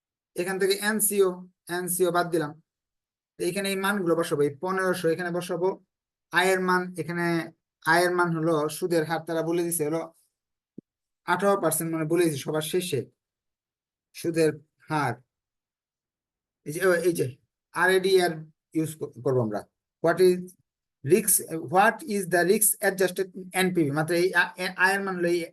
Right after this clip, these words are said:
এইটা আঠারো, রিস্ক অ্যাডজাস্টেড বলে দিছে, এই জিনিসটা ব্যবহার করে এখানে করতে হবে। আর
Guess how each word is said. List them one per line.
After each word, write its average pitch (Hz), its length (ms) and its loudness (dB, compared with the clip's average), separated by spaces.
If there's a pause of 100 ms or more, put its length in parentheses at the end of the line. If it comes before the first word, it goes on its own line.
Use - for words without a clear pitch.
(360)
এইটা 170 240 -2
আঠারো, 165 440 -2
রিস্ক 170 360 -2
অ্যাডজাস্টেড 165 500 -2
বলে 180 160 4
দিছে, - 280 -6 (640)
এই 185 140 6
জিনিসটা 208 480 2
ব্যবহার 202 300 2
করে 196 200 0
এখানে 165 180 -4
করতে 160 260 -4
হবে। 127 120 -2
আর 156 180 -2